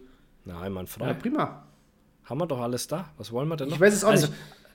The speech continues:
Speaker 2: Also so mal einen neuen
Speaker 1: man macht grad
Speaker 2: Industriezweig
Speaker 1: Deutschland
Speaker 2: aufzumachen, das, das geht in Deutschland nicht.
Speaker 1: Man,
Speaker 2: Du fängst
Speaker 1: man,
Speaker 2: an,
Speaker 1: man
Speaker 2: machst was Gutes und dann wird's verkauft.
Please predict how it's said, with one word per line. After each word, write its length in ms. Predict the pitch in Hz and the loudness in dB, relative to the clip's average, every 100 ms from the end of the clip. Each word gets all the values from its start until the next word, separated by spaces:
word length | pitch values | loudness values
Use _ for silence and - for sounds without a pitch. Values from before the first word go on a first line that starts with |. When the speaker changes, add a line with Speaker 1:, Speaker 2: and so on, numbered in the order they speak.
| - - | -10 -2
Speaker 2:
Also 120 | 156 | 8
so 100 | 185 | 12
mal 80 | 185 | 12
einen 100 | 185 | 12
neuen 160 | 196 | 12
Speaker 1:
man 140 | 254 254 | 12 12
macht 160 | 220 | 10
grad 100 | - | 10
Speaker 2:
Industriezweig 300 | - 170 170 220 | 8 10 10 10
Speaker 1:
Deutschland 120 | 170 180 | 10 6
Speaker 2:
aufzumachen, 380 | - 233 233 220 | 4 6 6 6
das, 200 | 202 - | 2 0
das 140 | 185 | -2
geht 140 | 214 202 | 0 2
in 80 | |
Deutschland 340 | 170 151 151 139 | 4 4 4 0
nicht. 240 | 131 - - _ _ _ _ - | -2 -6 -20 _ _ _ _ -8
Speaker 1:
Man, 200 | 123 139 | -2 6
Speaker 2:
Du 40 | |
fängst 320 | 185 208 143 | 10 10 10
Speaker 1:
man, 100 | - | 6
Speaker 2:
an, 140 | 190 254 | 8 10
Speaker 1:
man 80 | 339 - - _ _ - | 8 2 -14 _ _ 4
Speaker 2:
machst 260 | 208 - | 4 6
was 160 | 202 - | 4 6
Gutes 260 | 226 262 233 | 4 6 6
und 60 | |
dann 80 | 208 | 6
wird's 140 | 196 - | 4 2
verkauft. 480 | 190 156 156 - | 4 6 6 4